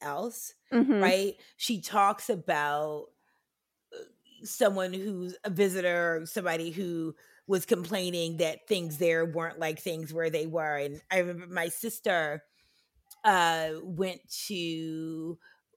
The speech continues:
Speaker 1: uh, Rome with my great aunt in the nineties. My great aunt had, who was in her seventies at that point, right? So
Speaker 2: Mm.
Speaker 1: probably had won money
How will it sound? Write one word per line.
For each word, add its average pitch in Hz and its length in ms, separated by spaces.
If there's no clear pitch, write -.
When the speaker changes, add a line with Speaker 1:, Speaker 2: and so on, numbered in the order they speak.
Speaker 1:
uh, 160 500
Rome 185 760
with 175 680
my 165 440
great 185 360
aunt 165 400
in 180 220
the 175 80
nineties. 175 840
My 165 200
great 185 240
aunt 170 420
had, 151 800
who 233 160
was 175 120
in 185 80
her 170 140
seventies 175 500
at 165 100
that 165 220
point, 165 420
right? 185 300
So - 260
Speaker 2:
Mm. 160 120
Speaker 1:
probably 160 320
had 190 200
won 190 360
money 175 540